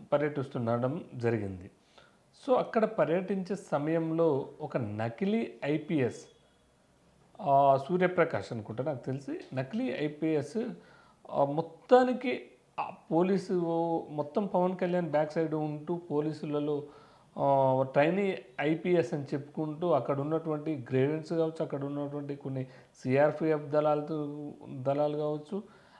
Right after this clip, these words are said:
అదేవిధంగా రిజర్వ్డ్ ఫోర్స్‌తో ఫోటోలు, వాళ్ళే ఫోర్-, ఫోటోలు దిగినటువంటి నేపథ్యం చోటు చేసుకుంది. అవి ఈ మధ్యన సోషల్ మీడియాతో,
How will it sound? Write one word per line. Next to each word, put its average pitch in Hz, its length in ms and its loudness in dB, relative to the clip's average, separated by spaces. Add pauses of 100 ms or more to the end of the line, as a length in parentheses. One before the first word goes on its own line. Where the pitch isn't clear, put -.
(120)
అదేవిధంగా 170 520 0
రిజర్వ్డ్ 175 500 2
ఫోర్స్‌తో 160 720 -2
ఫోటోలు, 170 420 0
వాళ్ళే 156 340 6
ఫోర్-, 175 400 0
ఫోటోలు 165 380 -4
దిగినటువంటి 139 760 -4 (540)
నేపథ్యం 165 600 4 (1400)
చోటు 196 140 8
చేసుకుంది. 185 500 0
అవి 175 640 0
ఈ 165 60 -4
మధ్యన 151 360 0
సోషల్ 165 380 -2
మీడియాతో, 156 680 0